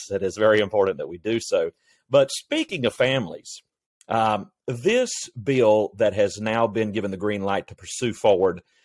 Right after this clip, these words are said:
with the help of twelve Republicans, Democrats and twelve Republicans going to shove down the country's throat,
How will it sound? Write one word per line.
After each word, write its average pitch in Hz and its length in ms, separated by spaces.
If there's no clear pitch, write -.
with 113 140
the 104 80
help 117 260
of 107 140
twelve 120 340
Republicans, 90 600
Democrats 127 560
and 95 200
twelve 113 320
Republicans 101 560
going 107 260
to 95 100
shove 120 480
down 120 220
the 110 80
country's 117 500
throat, 101 460